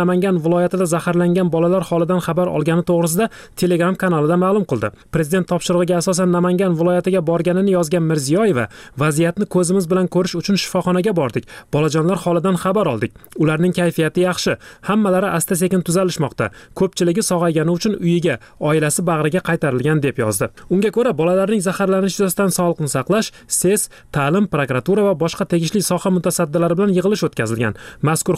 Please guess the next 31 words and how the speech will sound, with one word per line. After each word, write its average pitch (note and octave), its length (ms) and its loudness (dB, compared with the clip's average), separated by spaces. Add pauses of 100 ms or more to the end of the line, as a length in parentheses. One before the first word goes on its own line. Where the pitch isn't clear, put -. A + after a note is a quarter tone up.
holat E3+ 240 0
bo'yicha E3 340 0
qo'zg'atilgan D#3+ 560 0
jinoyat D#3+ 380 0
ishi D#3+ 180 -2
Namangan E3 500 2
viloyat D#3+ 300 0
prokuraturasidan D#3+ 680 0 (280)
Bosh D3 280 0
prokuraturaga F3 680 0
o'tkazilgan. A#2+ 500 -2 (380)
Mirziyoyeva D3+ 540 2 (120)
o'z E3 180 0
bildiruvida C#3 420 0
Namangan D#3+ 480 2
viloyatida D3+ 380 0 (100)
qancha F3+ 320 0
bola E3 140 0
zaharlangani D3+ 720 0
va F#3 60 2 (100)
zaharlanish D#3+ 520 0
sabablari C3+ 440 0
to'g'risida E3+ 380 0
ma'lumot C3 380 0
bermadi. G#2+ 400 0 (300)
uz A3+ 240 0
A A3 160 0
tezkor G#3 400 0
xabarlar G#3 480 0
Telegram G3 400 0
kanalida F#3+ 400 0